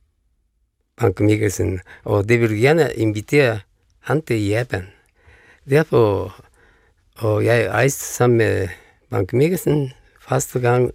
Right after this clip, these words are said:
og så har været tolk forskellige steder. Han holdt seminar, altså normaliseringsseminar. Og på den måde, og, ja, præsenterer Japan mere om Bank Mikkelsen, ja.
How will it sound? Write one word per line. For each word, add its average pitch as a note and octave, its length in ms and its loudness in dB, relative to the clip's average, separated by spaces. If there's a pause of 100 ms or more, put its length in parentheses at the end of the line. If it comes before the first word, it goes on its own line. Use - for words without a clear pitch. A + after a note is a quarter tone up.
og A#2 120 -4
så B2 360 2
har A2 160 -4
været G2+ 340 0
tolk D3 340 0 (520)
forskellige C3 400 0
steder. C3+ 340 2
Han A2+ 240 -2
holdt G2 240 -4
seminar, A2+ 680 0 (580)
altså - 240 -6
normaliseringsseminar. G#2+ 1500 -2 (880)
Og G2+ 420 2
på A2+ 140 0
den C#3 220 4
måde, C3 480 2 (120)
og, G2+ 360 -2 (1300)
ja, G2 220 0 (720)
præsenterer A2+ 560 0 (320)
Japan A#2 500 2
mere B2 300 2
om G2+ 300 -4
Bank G2+ 240 -4
Mikkelsen, G#2 680 -2
ja. B2 140 -4